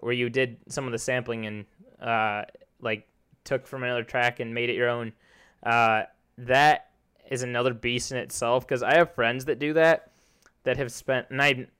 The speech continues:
guarantee you've spent, like, years on end doing this stuff too, 'cause that takes, like, that's, like, a lot to sample, even, like, one track, right? Like, how long does it take you to do just, like, one track?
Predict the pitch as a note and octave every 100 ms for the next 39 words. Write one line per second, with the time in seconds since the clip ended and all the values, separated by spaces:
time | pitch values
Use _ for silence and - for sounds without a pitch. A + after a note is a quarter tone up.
0 | _ C3 D3 D3+ C3+ C3+ A#2+ B2 - B2
1 | - A2+ A2 A#2 B2+ B2+ A#2 A#2+ A2+ A#2
2 | A#2+ A2+ G#2 - A2 - C3+ A#2+ G#2+ _
3 | _ _ _ _ - D3 E3 G3 C#3+ -
4 | B2 A2+ _ _ _ _ _ _ _ C3+
5 | C#3+ A3 F3 B2+ C3+ C#3+ - B2+ - C3
6 | C3 A#2 A#2+ B2+ A#2+ A2 A#2 B2+ A#2+ -
7 | A#2+ A2+ - - A2+ G#2+ B2 - A2+ C#3
8 | C#3 D#3 D3 C3+ - C3 C3 A#2 A2+ A#2+
9 | B2 A#2 A2+ A2+ A#2 A#2 - A#2 G#2+ _